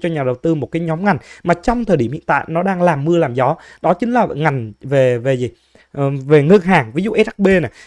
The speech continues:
Anh chị sẽ thấy là gì? Đây, cái chiều này mới phân tích cho học viên. Đấy, ví dụ nè, mọi người sẽ nhìn giúp em nè. Đây là cái quá trình tích lũy hướng lên của cổ phiếu.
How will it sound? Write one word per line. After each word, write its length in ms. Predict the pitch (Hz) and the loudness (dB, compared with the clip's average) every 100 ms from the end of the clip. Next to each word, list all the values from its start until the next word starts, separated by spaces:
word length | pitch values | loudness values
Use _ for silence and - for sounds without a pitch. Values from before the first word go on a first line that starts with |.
| - | -6
Anh 120 | 220 | -2
chị 140 | 240 | -2
sẽ 120 | 185 | -2
thấy 180 | 131 151 | 0 2
là 100 | 214 | 2
gì? 120 | 156 104 _ _ _ _ _ _ - _ | 0 -6 _ _ _ _ _ _ -20 _
Đây, 160 | 139 151 | 0 0
cái 160 | 165 180 | 0 0
chiều 220 | 190 147 | 2 2
này 140 | 135 | 2
mới 160 | 131 160 | 0 0
phân 160 | 190 | -2
tích 140 | 170 214 | -4 -4
cho 60 | 185 | -4
học 100 | 135 | 0
viên. 180 | 160 156 - - _ _ | 0 0 -4 -20 _ _
Đấy, 180 | 127 147 - | -2 -2 -2
ví 140 | 170 | 0
dụ 140 | 233 233 | 2 4
nè, 140 | 196 120 | 2 2
mọi 140 | 147 | 0
người 160 | 185 165 | 2 2
sẽ 100 | 151 | 4
nhìn 180 | 160 160 | 2 2
giúp 100 | 190 | 2
em 140 | 202 | 0
nè. 100 | 165 - - - | -2 -6 -16 2
Đây 220 | 220 262 | 6 6
là 100 | 175 | 4
cái 160 | - 190 | 0 -4
quá 140 | 185 226 | -4 0
trình 200 | 240 135 | 0 0
tích 180 | - 320 | -2 -2
lũy 220 | - 131 107 | 0 -2 2
hướng 220 | 190 220 | 0 2
lên 260 | 254 240 208 | 2 2 2
của 100 | 139 | -4
cổ 200 | - 117 | -4 0
phiếu. 220 | 170 214 | 4 2